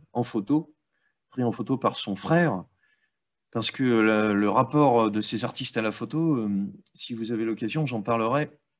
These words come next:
pour une conférence sur l'histoire de la photo, euh, ce samedi d'avril, bientôt. Euh, le même Caillebotte, voilà, j'ai parlé d'atomisme, euh,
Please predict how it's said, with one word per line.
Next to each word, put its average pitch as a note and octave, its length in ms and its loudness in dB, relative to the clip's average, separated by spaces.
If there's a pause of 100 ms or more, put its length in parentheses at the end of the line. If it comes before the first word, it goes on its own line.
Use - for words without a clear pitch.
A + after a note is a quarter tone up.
(640)
pour C3 120 0
une A#2+ 120 4
conférence C3 380 0
sur - 120 -2
l'histoire A#2+ 260 -2
de A2 60 -2
la A2 80 0
photo, D#3+ 400 0 (840)
euh, G#2+ 200 0
ce - 240 0
samedi B2+ 560 0
d'avril, A2+ 680 2 (480)
bientôt. A2+ 480 0 (800)
Euh, A2+ 60 0
le C3 160 6
même C#3+ 220 6
Caillebotte, B2+ 420 2
voilà, B2 240 0
j'ai A2+ 160 -6
parlé A2+ 240 -4
d'atomisme, A#2 640 -2
euh, G2+ 540 -8